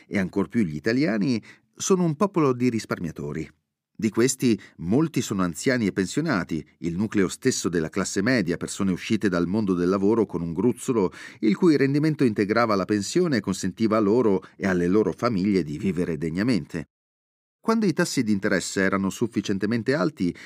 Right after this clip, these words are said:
poche o nessuna di queste persone investiva in attività a rischio,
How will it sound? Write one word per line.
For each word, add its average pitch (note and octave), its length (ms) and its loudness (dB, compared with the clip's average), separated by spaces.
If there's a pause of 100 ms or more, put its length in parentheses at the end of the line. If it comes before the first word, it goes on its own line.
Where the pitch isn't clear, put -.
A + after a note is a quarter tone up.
(180)
poche G2+ 420 0
o D#2+ 140 -2
nessuna F2+ 480 0
di C#2+ 100 -8
queste F#2 280 -4
persone E3 400 0
investiva F#2 420 0
in F2 140 0
attività F2+ 400 -2
a B2 60 2
rischio, G#2 440 -2